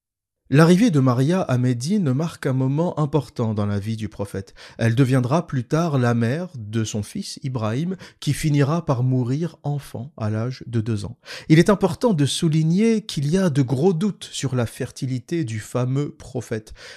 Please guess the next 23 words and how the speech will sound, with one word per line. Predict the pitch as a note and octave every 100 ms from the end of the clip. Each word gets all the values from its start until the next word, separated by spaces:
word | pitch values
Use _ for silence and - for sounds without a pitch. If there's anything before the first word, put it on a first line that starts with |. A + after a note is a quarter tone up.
| - -
car | D3 C3
mis | C3+ C#3+ C#3+
à |
part | C3 D3+ A2
Khadija, | A2 G#2+ B2+ D3+ G3 - _ _ -
aucune | F3+ - F#3+ D3+
de | G#2+
ses | - A#2
femmes | - E3 E3+ -
ne | A#2
lui | G#2+ A2
a |
donné | G#2 A#2+ C3 E3 -
d'enfant. | B2 B2+ B2+ - A2 _ _ _ -
Imaginez, | A2+ A#2 A2 C3+ F3 C#3+
c'est | -
assez | G#2 G2+ - G#2+
étonnant. | G#2+ D3 D3 A#2+ - - -
Il | B2 A2+
a | A2 - -
onze | F#3 F#3 C3+ -
femmes, | - B2 F3+ C3+ - -
Khadija | A#2+ G#2+ A#2+ A2+ B2+